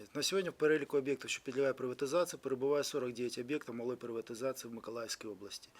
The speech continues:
З них восьмеро — це єдині майнові комплекси державних підприємств, тридцять восьме — окреме майно, залишився один об'єкт незавершеного будівництва та два об'єкти соціально-культурного призначення. З початку двадцять четвертого року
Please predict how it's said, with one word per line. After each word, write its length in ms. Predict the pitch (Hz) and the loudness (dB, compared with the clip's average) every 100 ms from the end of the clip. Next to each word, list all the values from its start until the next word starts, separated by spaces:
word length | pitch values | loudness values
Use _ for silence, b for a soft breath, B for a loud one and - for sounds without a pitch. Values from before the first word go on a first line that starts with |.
| B B B B 127 | B B B B -10
З 120 | 123 | -2
них 240 | 160 147 | -2 0
восьмеро — 340 | 160 147 139 135 | 2 2 2 -2
це 60 | 135 | -2
єдині 320 | 139 139 135 | 0 0 0
майнові 420 | 131 127 131 135 | 0 0 2 0
комплекси 500 | 135 196 185 180 - | 4 2 2 -4 -4
державних 500 | 160 151 160 160 147 | -2 2 4 4 2
підприємств, 600 | - 139 151 143 135 - | -4 -6 0 2 0 -2
тридцять 340 | 151 143 143 131 | -4 -2 -2 0
восьме — 320 | 127 - 123 | -2 -2 -4
окреме 320 | - 135 127 | -2 0 0
майно, 420 | 120 135 156 185 185 B B - | -2 -2 0 -2 -4 B B -2
залишився 640 | 147 165 156 143 - 139 | 2 4 4 0 2 2
один 240 | 139 147 | 2 2
об'єкт 320 | 139 131 135 131 | 2 2 0 0
незавершеного 600 | 120 135 131 - 123 117 | 0 2 2 0 -6 -6
будівництва 540 | 127 139 196 196 - | -6 -4 -4 -4 -8
та 160 | - 131 | -2 2
два 180 | 143 170 | 6 6
об'єкти 320 | 143 151 - | 6 0 -4
соціально-культурного 920 | 110 - 135 135 127 117 - 107 113 | -10 -2 0 0 -4 -8 -6 -8 -10
призначення. 580 | - 110 101 92 - - B B B B | -12 -14 -14 -14 -14 -16 B B B B
З 80 | - | -2
початку 420 | 170 185 202 190 | 2 4 4 4
двадцять 240 | 180 175 | 2 2
четвертого 380 | - 185 165 185 | 4 0 2 4
року 320 | 202 202 143 | 4 4 -2